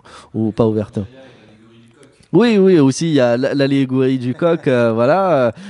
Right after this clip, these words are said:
euh, qu'on met, euh, tous dans des arènes avec chacun qui ramène son coq, euh, bien, bien, avec, euh, des griffes, euh, bien comme il faut, et puis après, lorsque tout le monde s'entretue, bon, voilà, il reste que le, le petit coquelet, euh, on va <laughs> dire, euh, ju-, d'Israël qui vient et qui domine le monde. Donc, euh, justement, euh,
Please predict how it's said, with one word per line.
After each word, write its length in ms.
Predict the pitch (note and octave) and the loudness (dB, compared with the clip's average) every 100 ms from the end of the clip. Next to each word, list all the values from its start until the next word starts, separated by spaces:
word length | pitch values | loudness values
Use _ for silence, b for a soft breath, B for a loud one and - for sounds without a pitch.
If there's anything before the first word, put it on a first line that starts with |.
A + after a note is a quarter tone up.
| D#3 | -10
euh, 220 | A#2+ A#2+ A2+ | -4 -2 -2
qu'on 200 | C3 B2+ | -6 -6
met, 180 | C3+ | -4
euh, 260 | B2+ A#2 A2 | -2 -4 -6
tous 240 | - C#3+ | -8 -8
dans 160 | C3 B2 | -6 -4
des 180 | B2+ B2 | -2 -2
arènes 320 | A#2+ C3 D3 | -2 -2 -2
avec 240 | A#2+ A2+ | -2 -4
chacun 460 | - B2+ - C3+ C3 | -4 -8 -4 -4 -6
qui 160 | A#2 A#2+ | -4 -4
ramène 240 | A2+ A#2+ | -2 -4
son 220 | - A#2+ | -6 -10
coq, 400 | - C3 B2+ - | -6 -6 -6 -8
euh, 120 | G#2 | -12
bien, 440 | G2 A2 B2 B2 A2+ | -8 -4 -2 -2 -4
bien, 360 | A#2 A#2+ A2 G#2 B B | -4 -2 -2 -6 B B
avec, 260 | - G#2+ G2+ | -10 -8 -4
euh, 120 | A2 | -4
des 140 | G#2 G#2+ | -4 -4
griffes, 360 | A2 C3+ - | -4 -4 -2
euh, 120 | G#2+ | -2
bien 180 | G#2+ A#2 | 0 -2
comme 180 | A#2 A2+ | 0 -2
il 100 | A2 | -2
faut, 200 | D#3 E3 | 0 0
et 60 | B2+ | 0
puis 140 | A#2+ | -4
après, 340 | G2+ - C3 | -6 -4 -4
lorsque 340 | A#2+ G2 - A#2 | -4 -6 -8 -6
tout 80 | A#2 | -4
le 80 | |
monde 100 | A2+ | -4
s'entretue, 500 | - G#2+ - G2+ E3 | -4 -6 -6 -6 -6
bon, 200 | B2 G#2 | -8 -6
voilà, 200 | G2 A#2 | -6 -4
il 120 | B2 F#2 | -4 -2
reste 220 | G2 - | -4 -4
que 80 | B2 | -2
le, 260 | A2+ G2+ B B B - | -2 -2 B B B -12
le 120 | G2+ | -10
petit 340 | - A#2 B2 | -6 -8 -8
coquelet, 440 | - A#2 A#2+ B2 A#2+ | -4 -4 2 4 4
euh, 100 | G2+ | 0
on 160 | F#2+ | -2
va 60 | G#2+ | 0
<laughs> 20 | |
dire, 200 | C3 E3 - | 2 2 2
euh, 640 | C3+ G#2+ G#2+ G#2+ A#2 B2 C#3+ G#3+ D#3+ B | -2 -2 -4 -4 -4 -4 -6 -12 -12 B
ju-, 360 | A2 A#2+ C3 A#2 | -8 -2 -2 0
d'Israël 540 | A#2+ A2 B2+ C#3+ D3 | -4 -2 0 0 -2
qui 340 | - C3 D3 | -4 -2 0
vient 220 | A2+ B2+ C#3 | 0 -2 -4
et 140 | B2+ | -6
qui 160 | - A#2 | -10 -10
domine 260 | A2+ A#2 | -8 -6
le 100 | A#2 | -8
monde. 220 | G#2+ G2 | -8 -10
Donc, 240 | F#2+ G2 A#2+ | -10 -6 -2
euh, 220 | A2 G#2+ | 0 0
justement, 640 | G#2+ - C#3 E3+ E3+ D3 | -2 -2 0 0 0 0
euh, 540 | A2+ G#2 G2+ F#2+ F#2+ | 2 2 0 -4 -6